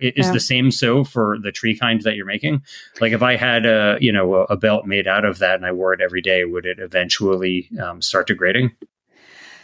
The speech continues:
Speaker 2: So it would act in a similar way to how leather acts as well. So as you can imagine, we've done a very large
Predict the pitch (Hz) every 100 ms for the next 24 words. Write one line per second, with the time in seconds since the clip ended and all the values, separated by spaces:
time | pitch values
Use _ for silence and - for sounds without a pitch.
0 | _ - - 285 277 277 302 285 285 330
1 | 269 - - 254 254 247 - - - -
2 | 254 240 240 - 254 226 226 233 226 214
3 | 208 208 - - 208 202 208 - 208 202
4 | 196 196 208 202 196 226 240 247 226 233
5 | 226 - - 208 196 202 202 240 247 208
6 | - 214 208 202 - - 262 240 240 247
7 | 240 233 226 208 214 190 226 214 208 196
8 | 190 - - - - - 214 196 190 233
9 | 226 226 226 220 214 202 202 202 196 -
10 | - -